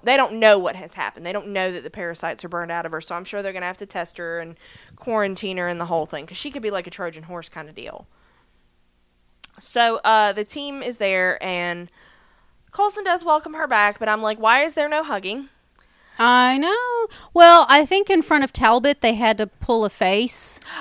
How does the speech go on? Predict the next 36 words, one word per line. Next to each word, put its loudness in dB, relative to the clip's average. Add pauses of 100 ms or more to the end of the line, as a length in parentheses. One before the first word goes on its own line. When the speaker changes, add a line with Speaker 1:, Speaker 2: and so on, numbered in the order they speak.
(100)
Speaker 1:
Oh, 8
that's 2
a -2
good -4
point. -8 (540)
They're -10
like, 2
"Yeah, 2
we're -6
not -6
like, -8
we're -18
not -12
like -10
a -14
savvy -4
Speaker 2:
Yeah, 6
Speaker 1:
family." 0
Speaker 2:
we're -2
not -2
gonna, -4 (760)
you -8
know, -8 (140)
Speaker 1:
"Welcome 6
Speaker 2:
because 0
Speaker 1:
back, 6 (120)
Agent 0
Speaker 2:
well, 8
Speaker 1:
Daisy." -6
Speaker 2:
'cause 2
even 2
Talbot's 0
not 4
convinced -2
she's -4
not 0